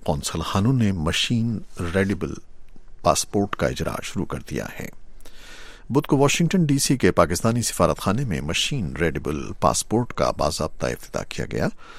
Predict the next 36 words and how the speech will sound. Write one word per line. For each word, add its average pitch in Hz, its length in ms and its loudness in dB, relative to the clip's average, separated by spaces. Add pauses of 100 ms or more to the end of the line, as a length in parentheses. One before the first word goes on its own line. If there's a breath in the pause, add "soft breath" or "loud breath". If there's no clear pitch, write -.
(300 loud breath)
جو 104 100 4
سہولت 131 440 4
پہلے 113 240 4
صرف - 300 2
اقوام 67 360 0
متحدہ، 98 600 0 (120)
نیو 85 320 4
یارک 107 220 4
میں 69 160 0 (120)
پاکستانی 95 480 2
سفارت 65 360 -2
خانے 69 300 -2
میں 50 80 -6
موجود 104 460 -4
تھی۔ - 200 -8 (840 soft breath)
اب 113 160 2
ڈی 135 120 4
سی 175 180 2
کے 147 140 4
علاوہ 117 260 4
یہ 147 100 0
سہولت 98 480 0
ہیوسٹن 135 600 0
اور 87 140 0
شکاگو 101 480 2
میں 90 140 0
قائم 71 380 0
پاکستانی 87 540 2
قونصل 71 400 -4
خانوں 92 300 0
میں 95 180 -2
بھی - 320 -2
بیک 78 420 -2
وقت - 200 -4
شروع 62 220 -4
ہو 58 100 -8